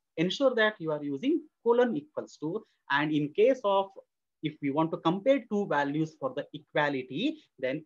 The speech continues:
only single equals to symbol has to be used. Okay. And we do also have the logical operators. We can make use of the, uh, two and ampersand symbols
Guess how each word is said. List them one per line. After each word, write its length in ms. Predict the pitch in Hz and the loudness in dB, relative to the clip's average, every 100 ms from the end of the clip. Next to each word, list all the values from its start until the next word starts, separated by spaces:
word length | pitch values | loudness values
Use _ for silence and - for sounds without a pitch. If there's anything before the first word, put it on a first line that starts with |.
| - | -10
only 260 | 147 139 262 | -6 -6 -6
single 400 | - 160 151 190 - | -6 -4 0 0 -2
equals 460 | - - 131 127 | -12 -10 -10 -10
to 80 | - | -10
symbol 320 | - 127 117 127 | -8 -8 -10 -14
has 100 | - _ | -18 _
to 60 | 131 | -8
be 240 | 285 349 _ _ | -6 -6 _ _
used. 400 | - 220 - - - _ _ _ _ _ _ _ _ _ _ - | -20 -20 -20 -20 -20 _ _ _ _ _ _ _ _ _ _ -14
Okay. 300 | - 294 381 _ _ _ _ _ - - - _ _ - | -4 -2 -4 _ _ _ _ _ -20 -20 -20 _ _ -8
And 220 | 147 147 | -6 -4
we 120 | 156 | -4
do 140 | 170 190 196 | -6 -4 0
also 300 | 139 - 143 | 0 -2 -2
have 200 | 143 139 | 0 2
the 180 | - - _ | 0 -2 _
logical 400 | 226 240 208 165 | 4 4 4 -2
operators. 640 | 123 - - - 104 - _ _ - | -4 -6 -16 -16 -20 -20 _ _ -8
We 160 | 151 147 | -4 0
can 240 | 156 147 | 2 4
make 200 | 160 160 | 2 0
use 160 | 165 147 | -2 -2
of 180 | - | -2
the, 240 | 175 214 285 - _ - | -2 -2 -2 -8 _ -2
uh, 220 | 135 131 - | 0 0 -2
two 260 | 214 220 214 - _ _ - | -2 -2 -4 -10 _ _ -4
and 240 | 147 175 151 | 2 2 0
ampersand 500 | 151 175 190 185 170 | -2 -2 0 -2 -2
symbols 460 | 190 180 262 - | -2 0 -2 -4